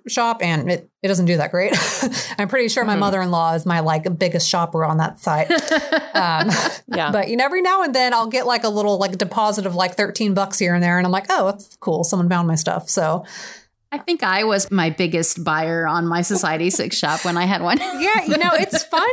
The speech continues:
Speaker 1: just, like, being able to, like, buy your artwork yourself and see it in person.
Speaker 3: Definitely.
Speaker 1: And sometimes that alone is, like, encouraging enough to, like, you know, wanna upload your things, 'cause, like, you can buy it yourself and you can give it as gifts. And so that alone is fun. So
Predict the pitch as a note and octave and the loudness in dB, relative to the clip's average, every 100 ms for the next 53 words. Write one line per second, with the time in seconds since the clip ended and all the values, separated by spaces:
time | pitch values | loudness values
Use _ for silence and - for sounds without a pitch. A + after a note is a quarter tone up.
0 | B4 D#4 D4+ C#4+ A#3+ G#3 C4+ C#4+ A3 G#3+ | 0 0 0 0 0 0 0 0 0 0
1 | C4 B3 G#3+ G3 F3 E3+ F3 A3 A3+ G3+ | 0 0 0 0 0 0 2 2 2 2
2 | F3 F#3+ A#3 B3 B3 G#3+ G3 F3+ - F3 | 0 0 0 0 0 -2 0 0 2 2
3 | G#3 C4 A3 G3 - G#3 G#3 G#3 G3+ G3 | 2 0 0 0 2 0 2 0 0 2
4 | F3+ G#3+ B3 F#3+ F#3+ A3 C#4+ B3 F#3+ G#3 | 2 2 2 2 0 0 -2 0 2 2
5 | G3 F3 F3 G3+ G3 F#3 F3+ G3 F#3 F#3+ | 2 0 0 0 2 2 0 0 -2 0
6 | F3+ F3+ G3 F#3 E3 D3+ D#3+ G3 D#3+ D3 | 0 2 2 2 2 0 0 -2 0 0
7 | - - - - _ _ _ - F#3 E3 | -2 -10 -20 -20 _ _ _ -6 0 2
8 | E3 F3+ E3+ E3 F3+ F3+ F3+ F3 F3 E3 | 2 2 2 2 0 0 0 2 0 0
9 | F#3 F3 F3+ - E3+ D#3+ D#3+ - G#3 G3+ | 0 2 0 0 0 0 -4 -4 -2 -2
10 | F#3 F#3+ F#3+ G3 - A3+ G#3 G3+ F#3 F3+ | 0 0 0 -2 0 2 0 0 0 2
11 | F#3 F3 E3+ E3 G3 F#3+ F3+ F3+ F#3+ E3+ | 2 2 0 0 2 2 0 0 0 2
12 | E3 E3+ F#3 E3+ A#3 B3 G3+ F3+ D#3 - | 2 2 0 0 0 2 0 0 -2 0
13 | E3 D3+ F3+ F3 E3 D3+ E3 | 0 2 2 2 2 2 2